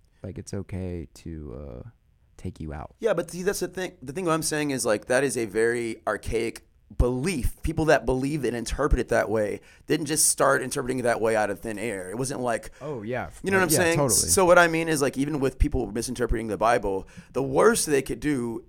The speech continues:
Speaker 2: in, in my opinion, and what I really think will happen in the next, like, fifty to hundred years, the worst they could do is interpret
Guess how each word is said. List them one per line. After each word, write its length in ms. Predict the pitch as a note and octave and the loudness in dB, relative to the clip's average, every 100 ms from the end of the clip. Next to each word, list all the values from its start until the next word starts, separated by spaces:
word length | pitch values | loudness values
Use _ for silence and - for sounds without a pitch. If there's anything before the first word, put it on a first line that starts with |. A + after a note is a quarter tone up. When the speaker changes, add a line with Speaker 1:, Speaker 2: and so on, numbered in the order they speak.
| - | -6
Speaker 2:
in, 300 | C3 C3 C3 | -4 -4 -4
in 140 | E3 | -2
my 160 | E3+ E3 | 2 4
opinion, 420 | C3 C3 A2 G#2+ | 4 2 -2 -6
and 80 | A2 | -4
what 120 | A2+ | -2
I 20 | |
really 220 | A2 A2+ A2 | 0 -2 -4
think 160 | G#2+ | -6
will 80 | F#2+ | -4
happen 260 | G#2+ G2+ G2+ | -4 -2 -6
in 100 | G2+ | -8
the 60 | |
next, 220 | G2+ G2 G#2 | -8 -6 -6
like, 240 | F#2+ - | -8 -10
fifty 280 | - A2+ G#2 | -8 -8 -6
to 40 | |
hundred 200 | G#2 G2 | -8 -6
years, 400 | G#2+ C3+ G#2 G2+ - - - | -2 0 0 -4 -10 -18 -6
the 100 | A#2 | 0
worst 340 | A2+ F#3 F3+ | 6 6 6
they 160 | D#3+ C#3 | 2 2
could 160 | A#2 | 0
do 320 | A#2+ B2 A2 - | -2 -2 -2 -6
is 160 | A2+ A2 | -6 -6
interpret 640 | A#2+ A#2+ A#2 A#2 A2 - | -4 -2 0 0 0 -4